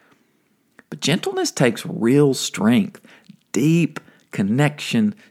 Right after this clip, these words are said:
to God, and a willingness to set aside my interest to keep another person in view,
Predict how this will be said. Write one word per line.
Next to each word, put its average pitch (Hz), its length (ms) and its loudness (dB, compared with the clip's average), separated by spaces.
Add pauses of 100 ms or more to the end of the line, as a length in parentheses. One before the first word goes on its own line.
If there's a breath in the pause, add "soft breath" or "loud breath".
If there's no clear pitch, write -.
(100)
to - 60 -10
God, 107 720 2
and 95 120 -2
a 95 60 0
willingness 117 640 2
to 104 120 -4
set 104 320 2
aside 95 500 0
my 110 420 2
interest 107 600 0
to - 60 -8
keep - 520 -2
another 98 380 0
person 92 520 -4
in 98 200 0
view, 98 580 -4